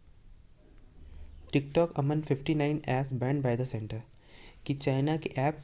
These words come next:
फिफ्टी नाइन ऐप्स को कहते हैं इंडिया में बैन कर दिया गया है। कल ही हुआ है ऐसा, कहते हैं जैसे TikTok हो गया, शेयर इट हो गया, एमआई वीडियो, क्लब फैक्ट्री,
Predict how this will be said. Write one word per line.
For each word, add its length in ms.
फिफ्टी 360
नाइन 220
ऐप्स 260
को 160
कहते 340
हैं 80
इंडिया 220
में 180
बैन 200
कर 120
दिया 200
गया 100
है। 200
कल 100
ही 120
हुआ 260
है 80
ऐसा, 180
कहते 220
हैं 60
जैसे 340
TikTok 540
हो 120
गया, 220
शेयर 300
इट 160
हो 100
गया, 180
एमआई 240
वीडियो, 420
क्लब 220
फैक्ट्री, 560